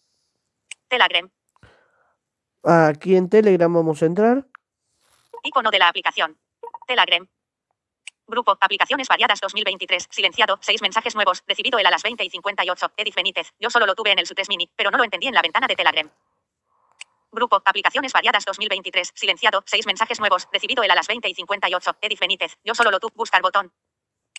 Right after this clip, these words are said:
Speaker 1: Abrir menú de navegación botón, buscar botón, Gru-, grupo, aplicaciones variadas, Dani, en línea, enviado a las veintidós y cuarenta y dos, mensaje de voz.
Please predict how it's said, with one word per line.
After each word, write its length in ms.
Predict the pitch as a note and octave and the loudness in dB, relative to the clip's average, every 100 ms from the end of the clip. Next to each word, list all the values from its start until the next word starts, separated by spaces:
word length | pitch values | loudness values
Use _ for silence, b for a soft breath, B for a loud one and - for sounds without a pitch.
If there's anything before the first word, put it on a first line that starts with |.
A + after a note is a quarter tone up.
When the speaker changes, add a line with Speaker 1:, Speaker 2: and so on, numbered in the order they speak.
| - _ - | -20 _ -2
Speaker 1:
Abrir 260 | G3 B3 | 0 0
menú 160 | A#3 F3+ | -2 -2
de 80 | A#3+ | 0
navegación 380 | F3+ E3+ F3 F3 | 0 0 0 -2
botón, 320 | F3 E3 - - _ | 0 -2 -4 -20 _
buscar 280 | A3+ - F3+ | -6 0 0
botón, 240 | F#3 G3+ F3 _ _ | 2 -2 -4 _ _
Gru-, 160 | A3 - | -10 -6
grupo, 280 | A3+ A#3 G3 | -4 -2 0
aplicaciones 480 | F#3+ G3 F3 C#4 B3+ | 0 0 -2 -2 0
variadas, 280 | F3 A3+ - | 0 0 0
Dani, 260 | A3 G3 F3+ | -2 -2 -6
en 100 | G3 | -6
línea, 260 | G3+ A#3 F3 | -2 0 0
enviado 300 | G3 G3 A3 | -2 -2 2
a 40 | F#3+ | 2
las 120 | F3+ | 0
veintidós 340 | F#3+ F#3 A3 | -4 -4 -4
y 40 | A3 | -2
cuarenta 300 | F3 A#3 F#3 | -2 0 -2
y 60 | |
dos, 160 | F#3 - | -4 -6
mensaje 320 | G3 - A#3+ | -6 -4 -2
de 80 | A3+ | 0
voz. 220 | F#3 D#3+ | 0 -2